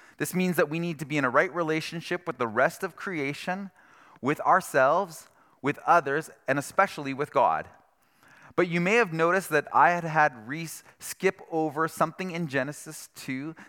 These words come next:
that is kind of a big deal. These two trees.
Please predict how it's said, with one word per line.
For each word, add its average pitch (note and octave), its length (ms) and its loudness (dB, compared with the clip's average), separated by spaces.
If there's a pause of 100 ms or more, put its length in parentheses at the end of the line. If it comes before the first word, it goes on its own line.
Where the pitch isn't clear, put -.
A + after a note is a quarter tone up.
that D3 100 4
is E3 80 -6
kind C3 380 -2
of C3+ 80 -8
a C#3+ 60 -8
big G#2+ 420 -6
deal. G#2 440 -6 (800)
These C3+ 200 -12
two A2+ 200 -10
trees. G#2 540 -12